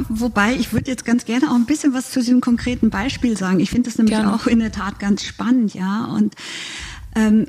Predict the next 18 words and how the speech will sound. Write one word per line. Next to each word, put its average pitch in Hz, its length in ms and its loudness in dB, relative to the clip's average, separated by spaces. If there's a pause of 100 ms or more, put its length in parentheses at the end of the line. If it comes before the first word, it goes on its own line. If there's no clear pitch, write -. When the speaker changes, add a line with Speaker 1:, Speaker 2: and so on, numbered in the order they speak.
Speaker 1:
das 208 300 -4
hat 285 140 -4
vielleicht 247 480 -2
auch 247 240 -4 (320)
damit 226 380 2
zu 240 140 -4
tun, 269 480 2
dass, 220 340 -8
dass 214 220 -2
Markenbildung 208 880 2
oder 202 220 -2
Positionierung 214 1300 2
idealerweise 226 920 -2
funktioniert, 226 680 2
wenn 220 140 4
sie 220 100 -2
plakativ - 640 -6
ist. - 240 -16